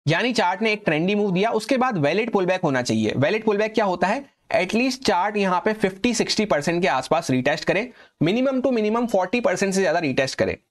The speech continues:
For example, अगर चार्ट ने इस तरह का मूव दिया, उसके बाद जरा सा पुलबैक देके वापस से हाई क्रॉस कर दिया, तो यहाँ पे ये बोस नहीं कहलाएगा। अब एक्चुअल चार्ट पे ये किस तरह से दिखता है, उसका थोड़ा सा आपको आइडिया दे देता हूँ।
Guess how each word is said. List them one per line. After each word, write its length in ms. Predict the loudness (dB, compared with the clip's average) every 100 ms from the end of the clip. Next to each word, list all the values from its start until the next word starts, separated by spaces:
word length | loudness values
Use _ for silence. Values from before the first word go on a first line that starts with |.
| -2 0
For 100 | 2
example, 440 | 0 0 0 0
अगर 140 | 0 0
चार्ट 300 | 0 0 0
ने 100 | 0
इस 120 | 0
तरह 140 | 0
का 120 | 0
मूव 220 | 0 0 2
दिया, 180 | 0
उसके 240 | -2 0 0
बाद 160 | 2
जरा 180 | 0 0
सा 120 | 0
पुलबैक 380 | 0 0 0 0
देके 200 | 0 0
वापस 340 | 0 0 0 0
से 80 |
हाई 220 | 0 0 0
क्रॉस 240 | 0 0
कर 140 | 0
दिया, 180 | 0 0
तो 120 | 0
यहाँ 360 | 0 0 0 0
पे 100 | 0
ये 80 | 0
बोस 300 | 0 0 0
नहीं 180 | 0 2
कहलाएगा। 400 | 2 0 0 -2 _ -2 0
अब 160 | 2
एक्चुअल 320 | 0 0 0
चार्ट 300 | 2 0 0
पे 120 | 0 0
ये 60 |
किस 200 | 0 0
तरह 120 | 0
से 100 | 0
दिखता 260 | -2 0 0
है, 120 | 0
उसका 180 | 0 0
थोड़ा 220 | 0 0
सा 140 | 2 0
आपको 240 | 0 0
आइडिया 320 | 2 0 0
दे 140 | 0 0
देता 180 | 0
हूँ। 160 | 0